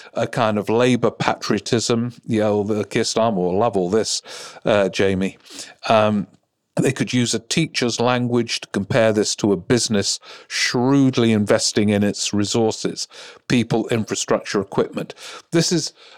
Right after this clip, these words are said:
uh, all 'cause I, as you say, you haven't got the slogan. But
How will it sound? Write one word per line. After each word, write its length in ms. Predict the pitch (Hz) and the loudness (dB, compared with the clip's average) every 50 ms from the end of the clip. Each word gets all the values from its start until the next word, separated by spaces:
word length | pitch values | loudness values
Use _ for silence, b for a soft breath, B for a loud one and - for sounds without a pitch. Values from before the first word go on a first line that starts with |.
| B B - | B B 0
uh, 140 | 139 135 139 | 2 4 4
all 180 | 156 147 143 | 4 2 2
'cause 200 | 139 - 123 - | 2 0 2 2
I, 160 | 135 123 127 | 4 4 4
as 400 | 127 127 120 110 - 139 135 - | 2 0 -4 -2 0 -2 0 0
you 80 | 135 127 | 0 0
say, 160 | - - 139 | 0 2 2
you 80 | 127 127 | 2 2
haven't 160 | 135 135 127 | 2 0 0
got 120 | 127 110 | -2 -2
the 60 | 101 - | -2 -4
slogan. 600 | - - 135 131 127 120 117 110 85 - - - B B B B B B B B B B | -2 0 0 2 2 0 0 -2 -4 -4 -6 -16 B B B B B B B B B B
But 680 | - 127 123 - - 120 113 110 104 - - - - | -14 -14 -4 2 4 4 4 4 2 -2 -8 -12 -12